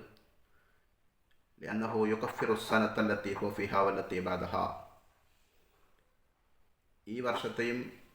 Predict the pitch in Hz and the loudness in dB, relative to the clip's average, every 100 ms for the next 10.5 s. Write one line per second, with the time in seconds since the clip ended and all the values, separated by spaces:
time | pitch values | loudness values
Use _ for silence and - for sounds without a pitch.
0 | _ _ _ - 117 110 107 123 120 113 | _ _ _ -10 -4 0 4 4 2 0
1 | - 110 110 110 110 113 107 104 101 98 | 0 2 4 4 2 0 2 2 6 4
2 | 98 95 87 - 80 - - - 85 73 | 4 -2 -6 -6 -6 -4 -4 -4 -4 -6
3 | 71 - - _ _ _ _ _ _ _ | -10 -14 -20 _ _ _ _ _ _ _
4 | _ _ _ - 104 104 110 110 110 107 | _ _ _ -16 -12 -6 -6 -4 -2 0
5 | 110 117 113 110 - 113 107 110 110 107 | 0 2 2 2 2 4 4 4 2 2
6 | 107 110 107 110 110 107 107 104 107 104 | 4 4 4 4 2 2 2 4 4 2
7 | 104 107 110 110 110 117 - - - - | 0 0 -2 2 4 2 -2 -12 -20 -20
8 | _ _ _ 95 107 117 113 113 113 110 | _ _ _ 0 2 2 0 -2 2 4
9 | 110 113 113 110 110 113 - 113 110 110 | 6 4 0 0 4 4 4 2 2 2
10 | 113 113 107 104 | 2 2 4 2